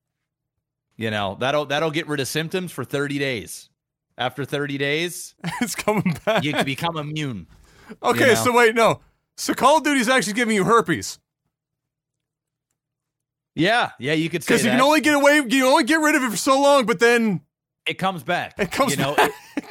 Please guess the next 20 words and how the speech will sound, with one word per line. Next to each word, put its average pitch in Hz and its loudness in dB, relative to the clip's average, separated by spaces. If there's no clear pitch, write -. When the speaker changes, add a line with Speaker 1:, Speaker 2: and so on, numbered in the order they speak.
Speaker 2:
comes 277 2
Speaker 1:
It, 175 -2
it, 151 -4
Speaker 2:
back. 165 -2
Speaker 1:
it, - -6
it - -6
comes, 180 -6
it 143 -6
comes 160 -6
back. 120 -4
You 131 -6
know, 131 -2
it's, - -10
it's, 143 -4
Speaker 2:
I'm 381 2
Speaker 1:
it's 147 0
not 370 6
Speaker 2:
having 349 4
Speaker 1:
a 277 -2
Speaker 2:
a, - -12